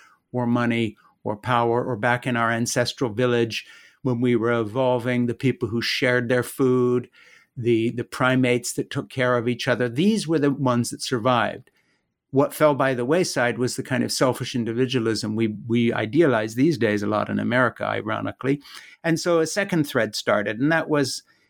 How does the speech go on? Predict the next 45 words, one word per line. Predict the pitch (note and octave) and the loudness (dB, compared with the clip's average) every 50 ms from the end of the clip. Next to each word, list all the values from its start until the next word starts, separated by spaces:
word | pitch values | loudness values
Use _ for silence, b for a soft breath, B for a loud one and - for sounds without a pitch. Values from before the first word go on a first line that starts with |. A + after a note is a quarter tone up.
| _ _ _ - | _ _ _ -4
in | D#3 D3+ | -2 0
addition | D3+ C#3 E3+ F#3 - - F#3 E3+ | 0 2 0 0 0 0 -2 -2
to | D3+ | 0
the | C3+ C#3+ | -2 -2
stories | - - - E3 D3+ D3 D3 B2+ C3 | -4 -2 -2 0 0 2 0 0 -2
about | A#2 A#2+ A#2+ A#2+ - | -2 -2 -2 -2 0
taking | - C#3 C3 - C#3 C3 | -2 -2 0 0 -2 -2
care | - - B2+ | 0 0 0
of | A2 | 0
my | A#2 A#2 A2 | 0 -2 -2
grandchildren | G#2+ A#2+ B2 C3 C3+ C3 - B2 A2+ A2 G#2+ A#2 A2+ A2+ | 0 2 2 2 2 2 0 -2 -2 -2 -2 -2 -2 -2
and | A2 A2+ A2 | -2 -4 -2
fall | - A#2+ A2 A2+ | -2 0 0 0
in | A2+ A2 G#2+ | 0 0 0
love, | G2+ G#2 G#2 G2+ | 0 0 0 -2
have | - - A#2 A#2 - | -2 -2 -2 -2 -2
children, | - B2+ B2 A#2+ A2+ G#2 | -2 0 0 0 0 -2
stay | - - F3 | -2 0 0
put, | E3 - E3 D3 - | 0 2 0 0 2
save | - C#3 C3+ | 0 0 0
the | B2 C3+ | 0 -2
planet, | - - C3+ C3 B2 B2 - | -4 -2 0 2 2 2 0
why | - B2 B2+ C#3+ D#3 | 0 0 2 2 2
does | D#3+ C#3+ B2+ | 2 0 -2
this | C3+ C3+ - - | -4 -4 -2 0
old | C3+ C3 B2 A2 | 0 0 0 0
guy | - A#2+ A#2 A#2 | 0 2 2 2
enjoy | A#2 B2+ B2+ A#2 A2+ A2+ B2+ A#2+ A#2+ | 2 0 0 -2 -2 0 2 2 2
this | A#2 B2 A#2+ - - | 2 0 0 -2 -2
more | A#2 A#2 A2+ | -2 0 0
than | G2+ G#2+ G#2+ | 0 0 0
anything | A2+ B2 B2+ B2+ - - A#2+ | 0 0 0 -2 -2 -2 -4
he's | A#2 A2+ G#2 A2+ | -4 -4 -4 -6
ever | G#2 G#2 G#2+ | -8 -10 -8
done? | A2 A2+ E3+ E3+ D3 C3 C#3 C3+ B B B B B B B B B B B B _ _ _ _ _ _ _ - | -6 -2 0 2 2 2 0 -2 B B B B B B B B B B B B _ _ _ _ _ _ _ -16
The | - - - E3 D3 D3 | -16 -16 -10 -6 -4 -2
reason | C#3+ E3+ G#3 A#3 A3+ D3+ E3 D#3 D3 | 2 2 2 2 2 0 0 0 -2
is | D3 - C#3+ C3+ C3+ C3 - - - _ _ _ - | 0 0 2 2 2 0 0 -6 -10 _ _ _ -12
right | D3 B2+ C3+ F3+ - C#3 - | -4 0 2 2 2 0 0
there | F3 D#3 D3 D3 | 0 2 2 2
in | C#3+ C#3+ | 2 0
science | C3 - - E3+ D#3+ C#3 B2 G#2+ - - | 0 0 0 2 2 2 0 -2 -8 -10
today, | - - - - - - _ - | -10 -8 -8 -8 -10 -10 _ -4
because | C3 C3 - - C#3+ C3+ - | -4 -2 0 0 0 0 2
we, | B2 C#3+ C#3 C3 - | 2 2 2 2 0